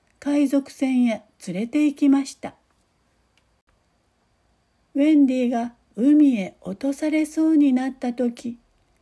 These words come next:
ティンカーベルはなんとか箱から抜け出して、ピーターパンに知らせに行きました。知らせを聞いたピーターパンは大急ぎで海賊船へやってくると、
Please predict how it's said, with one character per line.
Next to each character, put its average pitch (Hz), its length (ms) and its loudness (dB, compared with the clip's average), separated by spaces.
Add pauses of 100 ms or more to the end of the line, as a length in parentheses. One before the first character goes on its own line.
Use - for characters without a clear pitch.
(400)
テ 285 80 0
ィ 294 120 4
ン 277 40 4
カ 285 120 -2
ー 269 120 -2
ベ 233 160 0
ル 220 120 -2
は 202 200 -6 (280)
な 240 200 0
ん 302 120 4
と 226 180 -6
か - 200 -12 (300)
箱 202 340 -6
か 208 160 -6
ら 180 160 -6
抜 165 140 -4
け 262 180 -8
出 269 160 -4
し - 120 -14
て、 240 260 -6 (640)
ピ 294 140 4
ー 285 80 -4
タ 285 80 -4
ー 269 160 -2
パ 196 160 -8
ン 170 160 -6
に - 200 -8
知 - 200 -12
ら 226 120 -4
せ 285 200 0
に 277 100 6
行 277 100 2
き 285 140 -2
ま 277 180 0
し - 140 -14
た。 - 160 -14 (1600)
知 - 200 -6
ら 294 140 0
せ 302 200 0
を 277 60 2
聞 247 240 -4
い 220 80 -6
た 196 180 -6
ピ 262 240 -2
ー 277 80 -4
タ 277 200 -4
ー - 20 -
パ 226 160 -8
ン 208 140 -6
は 202 200 -8 (460)
大 285 400 0
急 294 240 -4
ぎ 233 120 -4
で 175 220 -8 (180)
海 208 280 -6
賊 254 240 -6
船 240 400 -2
へ 165 100 -8
や 147 140 -10
っ 202 40 -14
て - 240 -8
く 262 140 -8
る 254 140 -6
と、 208 300 -8